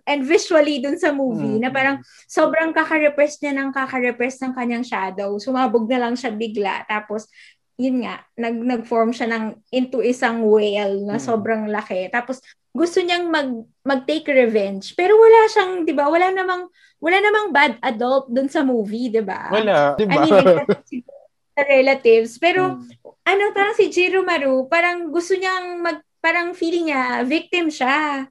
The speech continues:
Speaker 2: Mm-mm.
Speaker 1: Pero hindi niya alam kanino magti-take revenge. So, ang unang niyang nakita, ako, una niyang pinag-projectan ay si Ren.
Speaker 2: Mm-mm.
Speaker 1: Parang, bakit si Ren?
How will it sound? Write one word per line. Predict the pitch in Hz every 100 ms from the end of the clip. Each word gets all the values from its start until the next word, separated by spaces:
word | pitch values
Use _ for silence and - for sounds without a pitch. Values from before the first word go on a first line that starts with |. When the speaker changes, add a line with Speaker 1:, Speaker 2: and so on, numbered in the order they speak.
| _ -
Speaker 2:
Mm-mm. | 311 302 262
Speaker 1:
Pero | 381 392
hindi | 359 349 392
niya | 339
alam | 349 370 381
kanino | 370 359 359
magti-take | 339 339 339 320 311
revenge. | 294 247 240 240 262 247 254
So, | 240
ang | 262
unang | 294 359 392
niyang | 381 370 349
nakita, | 330 339 269 226 - 214 233
ako, | - 262 - 311 294 -
una | 294 294
niyang | 294 277
pinag-projectan | 277 269 254 247 226 202 _ 196 202
ay | 226 233
si | 254
Ren. | 226 190 196 185 208 208 - _ _
Speaker 2:
Mm-mm. | 277 277
Speaker 1:
Parang, | 240 254
bakit | 247 427 508
si | 466
Ren? | 440 311 285 262 254